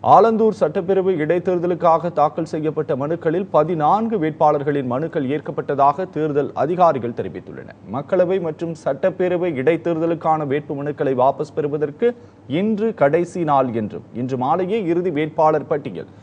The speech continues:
மற்றும் சுயேட்சை வேட்பாளர்களுக்கான சின்னங்கள் ஆகியவை அறிவிக்கப்படும் என்று கூறப்பட்டுள்ளது. அதன் பின்னர் தபால் வாக்குச்சீட்டுகள் மற்றும் எலக்ட்ரானிக் வாக்குப்பதிவு இயந்திரத்தில் ஒட்டப்பட வேண்டிய வேட்பாளர் பெயர், சின்னம் அடங்கிய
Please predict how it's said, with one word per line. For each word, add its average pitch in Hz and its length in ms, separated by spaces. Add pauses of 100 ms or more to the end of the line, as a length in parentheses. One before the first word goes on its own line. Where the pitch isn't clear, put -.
(180)
மற்றும் 160 420 (120)
சுயேட்சை 202 560
வேட்பாளர்களுக்கான 165 1000
சின்னங்கள் 165 400
ஆகியவை 147 440
அறிவிக்கப்படும் 147 680
என்று 101 340
கூறப்பட்டுள்ளது. 95 600 (1160)
அதன் 208 340
பின்னர் 190 300
தபால் 180 400
வாக்குச்சீட்டுகள் 170 720
மற்றும் 151 320
எலக்ட்ரானிக் 156 720
வாக்குப்பதிவு 151 540
இயந்திரத்தில் 147 540
ஒட்டப்பட 165 480
வேண்டிய 160 340
வேட்பாளர் 135 540
பெயர், 180 340
சின்னம் 143 360
அடங்கிய 117 500